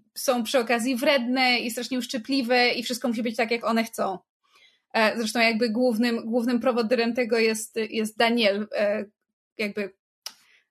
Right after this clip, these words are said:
cudzysłów koleżanka Tree z, z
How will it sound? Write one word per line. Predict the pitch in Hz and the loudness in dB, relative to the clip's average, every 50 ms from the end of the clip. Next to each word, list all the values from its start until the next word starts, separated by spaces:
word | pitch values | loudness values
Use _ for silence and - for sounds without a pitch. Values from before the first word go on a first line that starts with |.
| _ _ _ _ _ | _ _ _ _ _
cudzysłów | - - 277 214 269 254 - 285 277 - - - | -2 0 2 2 2 2 2 0 0 -2 -2 -2
koleżanka | - 311 285 277 269 269 233 294 277 269 269 269 - 247 233 | 0 2 2 4 4 2 2 2 2 2 2 2 2 0 0
Tree | 220 - - 262 262 247 240 240 | 0 -2 -2 -2 0 0 0 0
z, | 226 - - - 233 226 226 220 226 220 | -2 -4 -4 -2 -2 0 0 -2 -4 -6
z | - - - 220 214 214 214 220 220 | -6 -6 -4 -4 -2 -2 -4 -4 -6